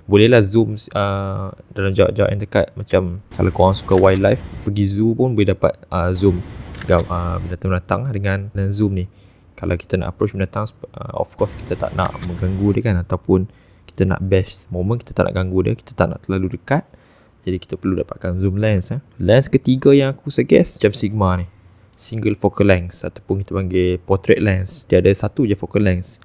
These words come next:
lima puluh M M. Lima puluh M M yang aku suggest untuk start lah. Kalau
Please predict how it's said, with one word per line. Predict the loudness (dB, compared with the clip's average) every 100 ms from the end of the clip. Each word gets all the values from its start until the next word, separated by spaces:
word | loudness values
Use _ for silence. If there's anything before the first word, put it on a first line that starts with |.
| -4
lima | 2 2 2
puluh | 4 4
M | 4
M. | -4 -8 -10 -20 -20 -20 _
Lima | 2 4 4
puluh | 4 2
M | 0
M | -4 -6
yang | -6 -10
aku | -12
suggest | -10 -4 0 0 0
untuk | -12 -2 0 2 0 -8
start | -4 -2 0
lah. | -2 -6
Kalau | -2 2 4 4 2 0